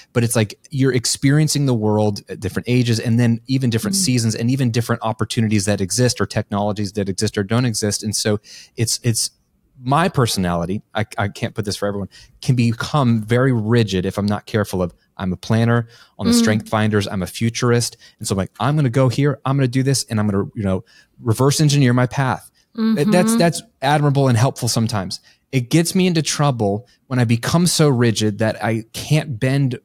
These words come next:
Speaker 1: when the, the market changes
Speaker 2: Mm.
Speaker 1: or when technology changes or people's interest or my own interest changes or my own season of life. I have kids, or now they're getting older, you know, whatever it is. And so that malleability of being like, "I don't have to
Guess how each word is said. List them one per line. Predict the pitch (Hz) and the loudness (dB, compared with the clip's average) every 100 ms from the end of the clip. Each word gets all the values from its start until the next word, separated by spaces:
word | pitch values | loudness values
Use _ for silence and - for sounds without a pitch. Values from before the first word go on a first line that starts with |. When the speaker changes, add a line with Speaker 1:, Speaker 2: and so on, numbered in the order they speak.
| - | -6
Speaker 1:
when | 120 120 117 | 0 0 0
the, | 117 113 - | -2 -2 -4
the | 117 | -2
market | 117 131 147 - | 2 2 0 -2
changes | - 120 110 107 | -2 0 0 0
Speaker 2:
Mm. | 101 | 2
Speaker 1:
or | 127 | 2
when | 120 123 | 2 0
technology | 117 131 - 139 139 | 0 -4 -2 -2 -2
changes | 120 - 113 107 | -4 -4 -4 -4
or | 113 | -6
people's | - 131 127 123 | -6 -4 -2 -2
interest | 156 - 139 - | -2 -2 -4 -2
or | 143 156 | 0 2
my | 147 127 - | 2 0 -2
own | - 147 185 190 | 0 4 4 2
interest | - 117 - 107 - | 0 0 0 -4 -4
changes | - 101 92 87 | -4 -2 -2 -4
or | 113 | 0
my | 107 | 2
own | 107 | 2
season | 113 - 113 117 | 2 0 0 2
of | 120 | 0
life. | 135 156 139 | 2 0 0
I | |
have | 92 110 - | -4 -6 -6
kids, | 180 156 | -2 -2
or | - | -2
now | 107 | -2
they're | 113 120 | 0 0
getting | 127 | 0
older, | - 160 160 101 - - - | 0 0 2 0 -2 -12 -6
you | 123 | -2
know, | |
whatever | 120 131 151 170 | 2 4 4 4
it | 175 | 2
is. | - 160 113 - - - - _ | 2 0 0 -6 -16 -20 -20 _
And | 135 | -2
so | 131 143 | 0 2
that | 135 131 | 2 2
malleability | 131 131 139 156 147 127 143 139 | 2 2 2 2 2 2 2 2
of | 123 107 | 0 0
being | 123 117 | -2 0
like, | 113 - | -2 -2
"I | |
don't | 165 202 | -2 -2
have | 180 | -4
to | 117 | -8